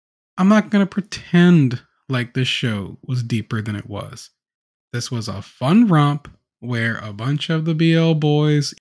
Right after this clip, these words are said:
got to cut loose for a little bit and have a good time and that's totally fine. If you watch it as just the B L boys and some of their friends got to do a cracked out, messy gay show,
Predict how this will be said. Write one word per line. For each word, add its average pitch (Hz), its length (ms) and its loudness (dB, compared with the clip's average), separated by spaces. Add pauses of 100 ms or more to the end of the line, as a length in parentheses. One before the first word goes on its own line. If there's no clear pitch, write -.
(140)
got 139 180 -2
to 127 80 -6
cut 170 340 -2
loose 151 300 2
for 160 200 -6
a 151 60 0
little 147 260 0
bit 139 340 0 (420)
and 107 140 -8
have 139 260 -2
a 143 80 2
good 135 220 -2
time 131 560 0 (400)
and 226 240 4
that's 285 280 0
totally 170 440 2
fine. 101 420 -8 (400)
If 175 320 -2
you 135 160 -4
watch 220 400 -2
it 233 180 -2
as 170 260 -4
just 156 420 -4 (520)
the 127 180 -4
B 214 220 4
L 208 200 4
boys 170 540 2
and 139 220 0
some 160 200 0
of 160 80 2
their 156 180 0
friends 123 680 -4 (400)
got 131 240 -2
to 135 80 -14
do 139 220 -4
a 117 60 -4
cracked 151 440 -4
out, 156 200 0
messy 139 360 -2
gay 143 240 2
show, 139 520 -2